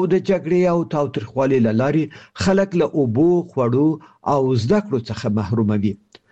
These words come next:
نوموړي د جنسي اقلیتونو، اصلي اوسیدونکو، کډوالو او بې ځایه شویو کسانو په وړاندې د زغم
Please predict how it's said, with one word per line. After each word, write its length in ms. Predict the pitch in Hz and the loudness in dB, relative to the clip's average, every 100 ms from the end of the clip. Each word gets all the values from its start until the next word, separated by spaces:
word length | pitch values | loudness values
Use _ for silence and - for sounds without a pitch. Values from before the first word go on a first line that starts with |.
| _ _ | _ _
نوموړي 440 | 147 151 139 151 147 | 0 2 0 2 2
د 100 | 147 117 | 0 -2
جنسي 340 | 135 120 - 110 | -4 -4 -2 -2
اقلیتونو، 760 | 120 139 123 113 113 156 165 185 170 - - 143 | -2 -2 0 2 0 0 2 0 -2 -14 -6 -4
اصلي 280 | 127 - 143 104 | -4 0 0 0
اوسیدونکو، 680 | 127 - 117 135 165 120 175 170 165 | -2 -2 0 0 -2 0 0 0 -2
کډوالو 540 | 131 107 123 151 180 175 175 - - 160 | -6 -2 0 2 2 0 -4 -18 -4 0
او 80 | 170 | 0
بې 100 | 147 170 117 | 0 0 0
ځایه 260 | 156 165 - | -2 -2 0
شویو 240 | 202 185 - | 2 2 -2
کسانو 340 | 113 120 110 98 | -6 -2 -2 -2
په 100 | 110 | -2
وړاندې 340 | 110 104 101 98 - - - | 0 0 -2 -6 -10 -10 0
د 140 | 151 123 | 2 2
زغم 240 | 113 131 | -2 -2